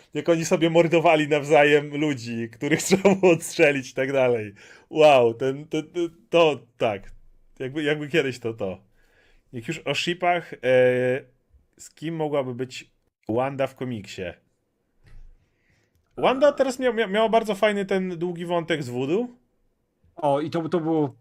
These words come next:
Speaker 2: pa-, oni do siebie znakomicie pasowali,
Speaker 1: Super
Speaker 2: nie?
Speaker 1: była, była Wanda. To chyba już jest skończone, bo, bo to, ale, ale przez długi czas była Wanda i, i doktor Voodoo i to naprawdę
Speaker 2: No.
Speaker 1: fajnie działało.
Speaker 2: No, Wanda też miała z Hawkeye'em, ale to było na siłę bardzo. Pamiętam,
Speaker 1: Nie,
Speaker 2: że u
Speaker 1: nie
Speaker 2: Bendisa,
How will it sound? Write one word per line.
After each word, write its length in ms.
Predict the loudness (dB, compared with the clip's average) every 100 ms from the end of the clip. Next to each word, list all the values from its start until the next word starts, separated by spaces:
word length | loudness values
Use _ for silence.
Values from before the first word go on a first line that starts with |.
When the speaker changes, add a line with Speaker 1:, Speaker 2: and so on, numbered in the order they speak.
| _ -4
Speaker 2:
pa-, 140 | -2
oni 200 | 0 -2
do 100 | -4
siebie 200 | -2 -2
znakomicie 420 | -2 -4 -4 -6 -6
pasowali, 500 | -6 -4 -4 -2 -2
Speaker 1:
Super 200 | 2 2
Speaker 2:
nie? 60 |
Speaker 1:
była, 300 | 2 -2 -2
była 220 | -6 -6
Wanda. 340 | -6 -8 -10 -10
To 200 | -8 -6
chyba 240 | -2 0
już 180 | 0 -2
jest 140 | -6
skończone, 520 | -4 -6 0 0 0 -2
bo, 420 | -2 -2 -6 -12 _ _ _ _ _ -20
bo 80 | -14
to, 140 | -12 -12 -16 -10 0
ale, 240 | 2 4
ale 160 | 2 2
przez 180 | 0
długi 220 | -4 -6 0
czas 200 | 0 2
była 160 | 4
Wanda 360 | 4 4 2 0
i, 300 | -2 -8 -4
i 40 |
doktor 300 | -4 -4 -6
Voodoo 260 | -6 -6 -6
i 100 | -8
to 120 | -10
naprawdę 540 | -8 -8 -2 0 0 -4
Speaker 2:
No. 60 | -4
Speaker 1:
fajnie 500 | -4 -4 -8 -10 -10
działało. 640 | -8 -4 -4 -6 -8 -12 _ _ _ _ _ _
Speaker 2:
No, 260 | -14 -12 -10
Wanda 220 | -8 -6 -4
też 140 | -4
miała 220 | 0 -2
z 140 | -2 -8
Hawkeye'em, 560 | -6 -4 -2 -4 -4
ale 200 | -4 -4
to 120 | -6
było 160 | -4 -4
na 100 | -4
siłę 320 | -8 -6 -4
bardzo. 400 | -2 -4 -4 -8
Pamiętam, 260 | -6 -4 2
Speaker 1:
Nie, 60 | 4
Speaker 2:
że 80 | 4
u 40 |
Speaker 1:
nie 60 | 2
Speaker 2:
Bendisa, 260 | 0 2